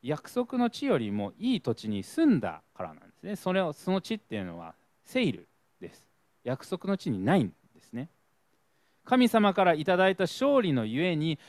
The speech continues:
ヤコブは自分の家族よりも神様からいただいた約束の方が大事だと決心して、セイルよりも約束の地へ向かった。そういうふうに決断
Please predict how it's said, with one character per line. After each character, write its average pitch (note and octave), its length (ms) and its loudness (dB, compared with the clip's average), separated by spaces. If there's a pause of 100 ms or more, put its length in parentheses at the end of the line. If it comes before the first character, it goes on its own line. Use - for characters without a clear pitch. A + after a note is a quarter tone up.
(120)
ヤ A3+ 180 4
コ A3+ 180 4
ブ F3+ 100 -4
は F#3+ 160 6
自 C#3+ 260 -4
分 C4 300 2
の C4 80 2
家 D4+ 240 2
族 C#4 300 0
よ C#3+ 220 2
り D3+ 140 0
も A2 500 -2 (920)
神 F3+ 240 2
様 C#3+ 240 0
か B2 100 -2
ら A2+ 80 0
い G#2+ 60 -4
た A#2+ 140 -2
だ A#2+ 120 2
い A#2+ 60 -2
た A#2 120 -6
約 A#2 280 -2
束 - 200 -8
の D3+ 100 0
方 F#3+ 200 2
が G#2+ 140 -2
大 E3 240 4
事 E3 80 -2
だ E3 160 4 (600)
と - 100 -18
決 A3 260 0
心 F2+ 280 -12
し - 160 -20
て、 A#2+ 300 -4 (500)
セ G#3 240 4
イ C#3+ 100 6
ル G#2+ 80 -2
よ A2 140 0
り G#2+ 120 -4
も G2+ 260 -2
約 G2+ 260 -6
束 - 180 -8
の A#2+ 100 0
地 - 160 -4
へ A#2 120 0
向 G2 120 -10
か G#2 100 -10
っ F2+ 120 -14
た。 - 100 -18 (1080)
そ - 140 -2
う - 20 4
い A3+ 40 4
う - 20 4
ふ G#3+ 40 4
う - 20 4
に C#3 80 0
決 - 280 -8
断 E3 280 2